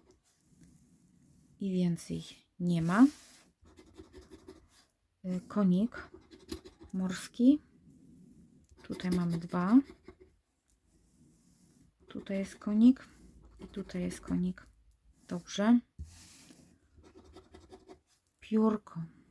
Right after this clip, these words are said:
Piórko. Piórko, piórko. Tutaj jest piórko. I tu jest piórko.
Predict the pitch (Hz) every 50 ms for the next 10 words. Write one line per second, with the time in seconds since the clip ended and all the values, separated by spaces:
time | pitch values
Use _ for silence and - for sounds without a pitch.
0 | - - _ - - - - - - - 190 185 180 180 - - - 185 180 190
1 | 202 220 233 240 - - _ _ _ _ _ _ _ _ _ _ _ _ _ _
2 | _ _ _ _ _ _ _ _ _ _ _ _ _ _ _ _ _ _ _ -
3 | - _ _ _ _ _ _ _ _ _ _ _ _ _ _ _ _ _ _ _
4 | _ _ _ _ _ _ - 202 196 185 - - 196 190 - - - 196 190 185
5 | - - - - 180 180 _ _ _ _ _ _ _ _ - - _ _ - -
6 | - - _ _ _ _ _ _ - 202 - - 185 180 175 - - - 185 175
7 | - - - 214 220 226 240 - - - - - - _ _ _ _ _ _ _
8 | _ _ _ - - - - _ _ _ _ _ _ _ _ _ _ _ - -
9 | - - - - - 190 190 180 175 - - - - 175 180 180 - - 202 214